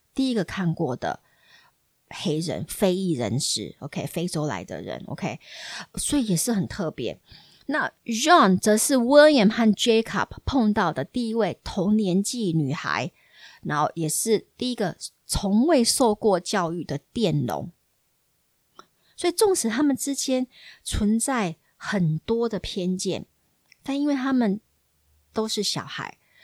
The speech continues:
他们愿意展开他们的心房，然后透过对话去理-，彼此了解彼此，然后破除曾经存在的，的偏见。然后在很特别的是，在逃亡的路上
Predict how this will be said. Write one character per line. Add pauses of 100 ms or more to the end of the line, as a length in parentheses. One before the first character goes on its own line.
(160)
他
们
愿
意
展
开
他
们
的
心
房， (520)
然
后 (340)
透
过
对
话 (440)
去
理-， (220)
彼
此
了
解 (220)
彼
此，
然
后
破
除
曾
经
存
在
的， (320)
的
偏
见。 (840)
然
后
在 (220)
很 (220)
特
别
的
是，
在
逃
亡
的
路
上